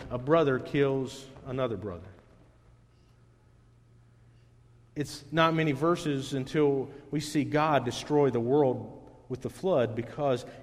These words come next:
evil had become so pervasive on the earth. You don't have to go far in each book of the Bible to see where human beings continually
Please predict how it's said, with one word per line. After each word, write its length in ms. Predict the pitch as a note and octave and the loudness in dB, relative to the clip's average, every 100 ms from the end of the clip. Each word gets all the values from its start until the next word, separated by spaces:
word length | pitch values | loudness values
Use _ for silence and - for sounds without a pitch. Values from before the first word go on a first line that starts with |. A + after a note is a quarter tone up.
| - | -6
evil 340 | E3+ F3+ D3 B2+ | -2 0 0 -2
had 240 | C#3+ C3 | -4 -6
become 400 | B2 - D#3+ C3 | -8 -4 -4 -4
so 260 | C3 D3+ C#3+ | -2 0 0
pervasive 800 | D3 B2 A#2+ C3+ - B2 G#2+ | -2 -4 0 -2 -2 -6 -6
on 80 | A2+ | -6
the 140 | G#2 G#2 | -4 -4
earth. 200 | F#2 - - - _ _ - - - - _ _ - _ - _ _ - - - _ _ - _ _ _ _ _ - - - | -4 -10 -20 -20 _ _ -20 -20 -20 -20 _ _ -20 _ -20 _ _ -20 -20 -20 _ _ -20 _ _ _ _ _ -20 -20 -6
You 140 | D#3 | 0
don't 240 | D3+ F3+ F3+ | 2 2 2
have 300 | E3+ D#3+ D#3 | 0 0 0
to 60 | |
go 220 | C#3 D3+ D3 | 2 4 4
far 680 | - E3+ E3+ B2+ A2 A2 - - - - | 2 2 4 6 4 2 -4 -14 -16 -8
in 200 | C#3+ C#3+ | -4 -2
each 340 | F#3 F#3 - C#3+ | -2 -4 -4 0
book 220 | E3 D3+ | 0 0
of 40 | |
the 60 | B2+ | 0
Bible 460 | B2 C3 C3+ A#2+ | 2 4 2 0
to 120 | A#2 B2 | -4 -6
see 300 | - D3+ D3+ | -2 -2 -2
where 600 | C#3 C#3+ C#3 C3 B2+ - - - - - | -2 0 2 2 -2 -12 -20 -20 -20 -8
human 380 | G3 G3 F3 C#3+ | -2 0 0 2
beings 360 | D3+ C#3+ C3 | 2 2 0
continually 960 | - D3 B2+ - F3+ E3 D3 C#3 C3 | -4 -6 -4 -4 -2 0 2 4 2